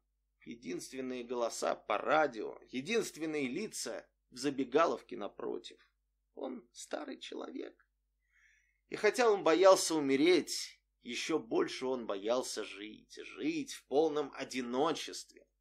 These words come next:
У него было плохо с глазами, то чашку перевернет, то обо что-нибудь ударится.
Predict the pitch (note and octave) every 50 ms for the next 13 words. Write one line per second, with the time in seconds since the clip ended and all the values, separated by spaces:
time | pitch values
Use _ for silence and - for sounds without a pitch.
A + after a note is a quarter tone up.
0 | _ _ _ _ _ _ _ _ _ _ _ _ _ - - - A2+ - A#2 D3
1 | D#3 F3 C#3+ C#3 F3+ F#3+ F#3 E3+ D3+ - - D3 E3+ F#3 F3 - - D3 C3 B2
2 | B2+ C#3 C#3+ C#3+ C#3 - D3 E3+ E3+ D#3 C3 A2 F#2 A1+ - _ _ _ _ _
3 | - - - - - C3 D#3+ E3+ E3 - - - C#3 B2+ - C3 C3 C3+ C3 B2+
4 | B2 A#2+ A#2+ A#2+ B2 A#2+ A#2 - - - - _ _ _ - G#2 - G2 F#2+ G2+
5 | - - - A2+ B2 A#2+ A#2 A2 G#2+ G#2 - G#2 G2+ - - - - - - -
6 | - - - - -